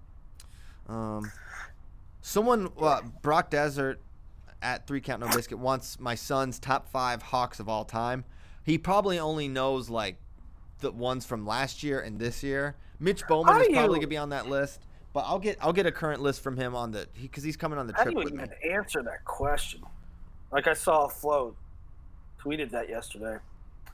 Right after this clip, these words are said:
Speaker 2: I mean, I have, like, a list of, like, man, I can't decide.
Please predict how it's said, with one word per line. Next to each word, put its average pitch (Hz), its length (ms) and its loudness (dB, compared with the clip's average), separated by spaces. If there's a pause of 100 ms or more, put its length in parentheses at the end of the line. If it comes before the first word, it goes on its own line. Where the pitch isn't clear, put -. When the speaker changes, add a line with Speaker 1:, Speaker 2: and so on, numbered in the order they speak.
(100)
Speaker 2:
I 165 40 2
mean, 170 140 6
I 220 180 10
have, 196 180 6
like, 156 140 4
a 131 80 0
list 151 420 2
of, 123 140 -4
like, 123 320 -2 (600)
man, 190 200 2
I 262 60 4
can't 170 280 -2
decide. 160 480 -4